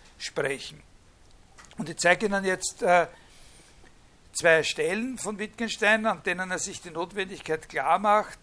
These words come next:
äh, den Begriff des Ausdrucks von dieser Bindung an die Darstellung von etwas anderem zu befreien. Das erste Beispiel, das ist ein sehr schönes,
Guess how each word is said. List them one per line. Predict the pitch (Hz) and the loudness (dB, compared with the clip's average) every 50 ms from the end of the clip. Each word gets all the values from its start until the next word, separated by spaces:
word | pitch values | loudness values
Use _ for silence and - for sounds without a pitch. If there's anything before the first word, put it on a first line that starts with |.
| - - - - - - - - | -20 -20 -20 -20 -20 -20 -12 -4
äh, | - 170 170 180 185 185 180 175 - - _ - - - - - - - - - - - - _ - - | 2 6 8 10 10 8 8 4 0 -14 _ -20 -20 -20 -20 -20 -20 -20 -20 -20 -20 -20 -20 _ -12 -8
den | 175 156 | -8 -6
Begriff | 170 180 - 180 190 185 - | -6 -4 -2 -2 -2 -2 -4
des | - 185 156 | -8 -6 0
Ausdrucks | 190 156 151 170 160 - 226 - - - | 4 6 6 6 4 0 -6 -6 -4 -4
von | - 196 | -4 -6
dieser | 190 208 190 - 165 160 | -6 -6 -4 -4 -4 -4
Bindung | - - - 185 208 226 226 233 226 220 220 214 - - - _ _ _ _ - - _ _ - - - - - - - - - - | -4 -4 -6 -6 -6 -4 0 0 0 0 0 -4 -10 -16 -20 _ _ _ _ -20 -20 _ _ -20 -20 -20 -20 -20 -20 -20 -20 -8 0
an | - 170 180 | 2 2 2
die | - 220 196 - | 2 -2 -4 0
Darstellung | - 156 180 180 175 - - 214 202 196 190 - | 2 4 6 6 4 2 -2 -6 -6 -6 -6 -6
von | - - - 180 190 196 | -4 0 2 2 2 2
etwas | 202 196 190 - 196 185 - - | 0 -2 -2 -2 -4 -4 -4 -2
anderem | - 147 147 156 165 165 165 175 156 156 151 139 139 135 - | 0 2 2 2 2 2 0 2 2 2 0 0 -2 -8 -12
zu | - - 160 | -12 -12 -10
befreien. | - 214 - - 175 156 135 127 127 127 - - - - - - _ - - - - - - - - - - - - - - | -8 -8 -6 -4 -4 -2 -2 -2 -4 -6 -8 -10 -14 -16 -20 -20 _ -20 -20 -20 -20 -20 -20 -20 -20 -20 -20 -20 -20 -20 -16
Das | - - - | -10 -2 2
erste | 185 202 220 220 240 233 | 4 4 4 2 -2 0
Beispiel, | - 196 190 208 202 - - - 226 226 | 4 6 6 6 4 0 -4 -6 -8 -8
das | 180 - - - - | -8 -10 -10 -8 -8
ist | 185 - 156 | -8 -8 -8
ein | 156 151 | -10 -10
sehr | - - 165 135 | -8 -8 -8 -6
schönes, | - 165 202 240 226 226 220 208 - - - | -4 -4 -4 -2 -2 -2 0 0 -2 -2 -4